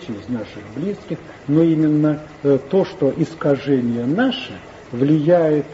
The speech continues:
на окружающих людей и, э, такой обратной связью на нас. Это одна сторона. Другая сторона, конечно, каждый человек свободно разумное су-, существо, и поэтому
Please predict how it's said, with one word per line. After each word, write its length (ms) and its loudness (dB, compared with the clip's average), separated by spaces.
на 360 0
окружающих 880 -4
людей 480 -2
и, 260 -2
э, 200 6
такой 340 0
обратной 580 -2
связью 460 -4
на 220 -2
нас. 320 0
Это 320 2
одна 380 -2
сторона. 580 -12
Другая 300 -4
сторона, 440 -4
конечно, 480 -6
каждый 360 -2
человек 420 -4
свободно 560 0
разумное 580 -2
су-, 240 -6
существо, 640 -6
и 80 -2
поэтому 580 0